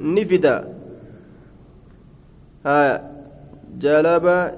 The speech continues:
yajlibu, ni fida. Annawma, hirriba fida.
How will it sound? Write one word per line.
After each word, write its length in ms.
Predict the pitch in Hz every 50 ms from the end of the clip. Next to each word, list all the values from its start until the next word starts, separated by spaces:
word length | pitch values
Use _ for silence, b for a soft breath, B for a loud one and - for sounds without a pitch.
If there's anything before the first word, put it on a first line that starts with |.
| - - - - - - - - - - - - - - - - - - - - - - - - - - - 427 427 427 - - 415 - - - - - - - - - - - - - - -
yajlibu, 680 | - 156 170 175 160 175 175 175 151 127 123 113 - -
ni 200 | 147 165 185 180
fida. 420 | 170 165 156 175 196 202 185 185 - - - - - - - - - - - - - - - - - - - - - - - - - -
Annawma, 680 | 147 156 165 175 190 196 185 175 160 156 139 123 - - - - - - - 156
hirriba 400 | 160 165 160 175 185 175 175 151
fida. 300 | 156 156 139 143 139